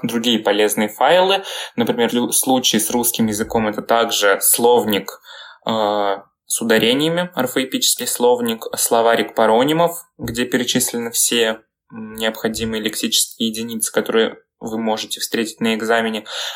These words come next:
а также два других файла. Это кодификатор, в котором перечислены темы, которые вы должны знать, и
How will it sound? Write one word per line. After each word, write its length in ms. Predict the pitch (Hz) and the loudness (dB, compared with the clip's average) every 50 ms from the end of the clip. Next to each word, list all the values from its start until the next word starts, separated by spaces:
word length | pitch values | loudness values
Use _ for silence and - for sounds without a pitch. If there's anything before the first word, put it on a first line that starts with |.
| - - | -6 -4
а 80 | - | -2
также 320 | - 135 147 147 - - 123 | 2 2 2 2 2 0 2
два 180 | 110 110 123 | 2 4 2
других 400 | 123 123 123 120 117 110 104 - | 2 2 0 0 -2 -2 -2 -2
файла. 500 | - - 95 92 92 92 95 95 - - - | -2 -2 0 0 0 0 0 -2 -2 -2 -2
Это 340 | 110 117 110 - - 107 104 | -2 -2 0 0 0 0 0
кодификатор, 1000 | - - 117 110 113 - - 117 - - 104 95 92 - - 147 165 180 - - - - - - - - | 2 0 0 0 -2 -4 -6 -6 -4 0 0 0 0 0 0 2 0 0 -2 -6 -12 -12 -12 -12 -12 -14
в 80 | - - | -6 -2
котором 680 | - 120 - - 131 127 131 131 123 117 117 120 123 - - - _ _ _ | -2 0 2 4 6 6 6 6 6 4 4 2 0 -4 -12 -20 _ _ _
перечислены 1300 | - 127 120 123 117 - - - 254 240 - - - 117 113 113 110 113 113 113 110 110 - - - _ _ _ | 0 2 2 2 2 0 0 0 2 0 0 0 2 0 0 0 0 -2 -2 -2 -4 -4 -6 -8 -12 _ _ _
темы, 380 | - - 127 120 117 113 110 107 | 0 2 4 4 4 4 2 2
которые 420 | - 117 120 - 120 117 120 117 | 0 0 2 4 4 4 4 4
вы 100 | 113 117 | 2 2
должны 500 | 113 117 117 113 113 107 107 110 117 117 | 2 2 2 2 0 -2 -4 -6 -6 -6
знать, 520 | 110 107 107 117 117 113 113 110 110 - - | -6 -4 -2 0 0 2 2 0 0 -2 0
и 260 | 110 107 107 110 - | 2 2 2 2 0